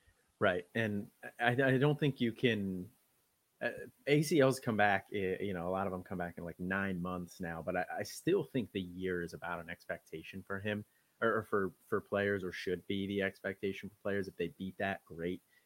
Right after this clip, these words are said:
If they're behind that, then it's maybe time to potentially be a little bit concerned. But I am a little bit worried about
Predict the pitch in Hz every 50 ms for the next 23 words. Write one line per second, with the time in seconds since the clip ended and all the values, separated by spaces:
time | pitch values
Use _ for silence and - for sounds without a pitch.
0 | _ _ _ _ - 98 - - 92 85 - - - - 107 104 95 98 98 98
1 | 95 - - 90 87 90 87 85 - - - - 90 87 85 87 82 - - -
2 | 87 85 85 82 _ 87 85 85 85 - - 85 - - 82 - - 90 87 90
3 | 87 85 87 87 87 82 90 85 - - 82 82 - - 92 90 87 85 85 -
4 | - 98 90 - _ _ _ _ _ _ _ _ _ _ _ _ _ _ _ -
5 | 107 113 123 135 147 160 165 156 160 175 190 202 190 180 180 175 160 160 131 117
6 | 123 127 131 123 120 123 120 120 117 107 -